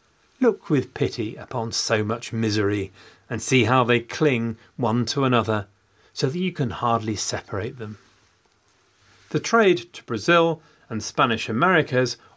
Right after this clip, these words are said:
also grew until, in fifteen thirteen, the Spanish crown, through the Asientos system, licensed the, the Portuguese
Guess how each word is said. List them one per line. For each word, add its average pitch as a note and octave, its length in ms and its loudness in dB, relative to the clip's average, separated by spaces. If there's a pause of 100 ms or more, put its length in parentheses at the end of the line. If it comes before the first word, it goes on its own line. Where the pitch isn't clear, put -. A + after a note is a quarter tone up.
also D3+ 440 2
grew A#2+ 480 2
until, B2+ 560 0
in A2 180 -2
fifteen A2 360 -4
thirteen, A#2+ 680 0 (220)
the C3+ 80 0
Spanish A2+ 420 0
crown, C#3 600 2
through A#2 380 0
the G#2+ 160 -2
Asientos D3 680 0
system, A#2+ 480 -4 (320)
licensed A#2+ 560 0
the, - 360 -10
the A#2 60 -4
Portuguese A#2+ 960 0